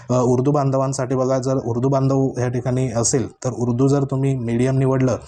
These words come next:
तर तुमची पहिली जी भाषा असेल तर ती उर्दू असणार आहे. दुसरी भाषा तुम्हाला मराठी किंवा इंग्रजी घेता येणार आहे आणि जे इ-, उर्वरित जे काही प्रश्न आहे तर ते प्रश्न तुमचे बालमानसशास्त्रासाठी तुम्हाला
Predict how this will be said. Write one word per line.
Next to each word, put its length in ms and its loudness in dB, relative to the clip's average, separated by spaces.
तर 100 0
तुमची 380 2
पहिली 420 2
जी 100 2
भाषा 340 0
असेल 340 -2
तर 80 0
ती 180 -2
उर्दू 240 2
असणार 300 -2
आहे. 180 0
दुसरी 320 2
भाषा 260 0
तुम्हाला 320 0
मराठी 420 0
किंवा 180 0
इंग्रजी 340 0
घेता 240 -2
येणार 240 2
आहे 180 0
आणि 220 2
जे 260 4
इ-, 60 2
उर्वरित 400 4
जे 140 0
काही 260 2
प्रश्न 340 -2
आहे 200 -2
तर 100 4
ते 100 0
प्रश्न 340 -2
तुमचे 540 -2
बालमानसशास्त्रासाठी 960 0
तुम्हाला 300 -2